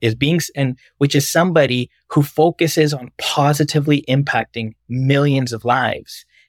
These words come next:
And you, my friend, are a perfect example of the new millionaire. You know, you're building business, and even the way you are in the world, you're always looking to positively impact people.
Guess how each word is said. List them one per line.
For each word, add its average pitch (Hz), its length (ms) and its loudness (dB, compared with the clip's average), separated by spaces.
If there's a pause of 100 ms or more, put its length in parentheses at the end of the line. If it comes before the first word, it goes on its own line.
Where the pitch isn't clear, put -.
(100)
And 143 240 0
you, 202 380 6
my 139 120 4
friend, 135 300 2
are 131 160 2
a 131 80 4
perfect 160 460 -2
example 139 720 0
of 123 200 -16 (140)
the 127 60 0
new 123 200 -2
millionaire. 117 500 0
You 113 160 -4
know, 135 80 2
you're 139 320 4
building 139 460 2
business, 131 500 0
and 131 140 -2
even 160 180 0
the 135 100 0
way 123 200 2
you 139 280 0
are 135 220 4
in 131 80 -2
the 120 80 -4
world, 127 380 2
you're 117 180 0 (380)
always 160 500 4
looking 143 320 -2
to 139 100 -14
positively 135 640 -2
impact 175 360 -4
people. - 480 -10